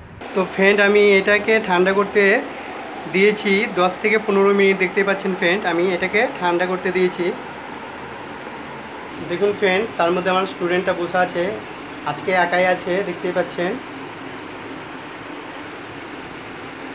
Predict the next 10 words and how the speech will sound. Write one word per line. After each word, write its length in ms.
এ 20
প্রচুর 220
ভালো 240
ছেলে, 220
পড়াশোনায় 560
এক 60
নম্বর। 320
তো 60
যাই 220
হোক, 160